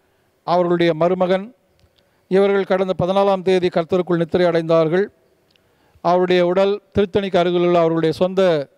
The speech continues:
ஊரில் நல்லடக்கம் செய்யப்பட்டது. திரு டோனி மார்டின், நம்முடைய திருச்சபையினுடைய உறுப்பினர் திருமதி ரோசி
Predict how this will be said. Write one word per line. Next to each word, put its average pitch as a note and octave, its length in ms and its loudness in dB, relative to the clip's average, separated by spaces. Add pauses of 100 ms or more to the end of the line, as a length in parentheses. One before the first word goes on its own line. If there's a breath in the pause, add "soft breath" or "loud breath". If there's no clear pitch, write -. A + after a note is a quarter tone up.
ஊரில் F3+ 500 0 (380 soft breath)
நல்லடக்கம் F3 720 0 (320)
செய்யப்பட்டது. D3+ 760 -2 (1600)
திரு G3 320 0
டோனி A3 400 -2
மார்டின், F3+ 600 -4 (3000)
நம்முடைய F#3+ 480 2
திருச்சபையினுடைய G3 680 0
உறுப்பினர் F#3 440 0
திருமதி F3+ 400 -2
ரோசி G#3 360 0